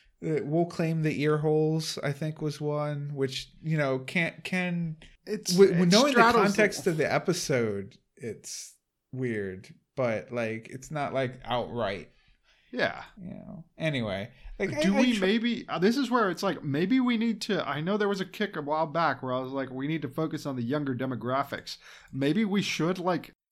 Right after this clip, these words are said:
Speaker 2: if you're out there and you're, like, a high school age child,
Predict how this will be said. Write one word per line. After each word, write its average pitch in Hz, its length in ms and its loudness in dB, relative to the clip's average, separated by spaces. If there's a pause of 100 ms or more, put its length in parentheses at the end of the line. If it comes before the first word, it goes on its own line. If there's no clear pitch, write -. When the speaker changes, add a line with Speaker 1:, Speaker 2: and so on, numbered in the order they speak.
(120)
Speaker 2:
if 135 160 -2
you're 254 240 4
out 247 200 4
there 120 220 0
and 110 160 -6
you're, 190 140 0
like, 285 220 2
a 139 80 4
high 131 220 4
school 185 440 2
age 156 340 -2
child, 151 540 0